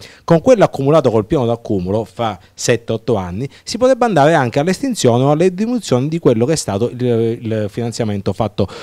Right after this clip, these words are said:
eh, per il mutuo, proprio per proteggersi da un eventuale rialzo di quelli che potrebbero essere i tassi di interesse. Diciamo un po' più tecnica, però è una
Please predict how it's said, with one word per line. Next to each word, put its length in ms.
eh, 180
per 140
il 140
mutuo, 280
proprio 280
per 160
proteggersi 680
da 120
un 100
eventuale 500
rialzo 480
di 60
quelli 180
che 80
potrebbero 360
essere 320
i 80
tassi 340
di 100
interesse. 500
Diciamo 200
un 60
po' 120
più 160
tecnica, 420
però 200
è 60
una 260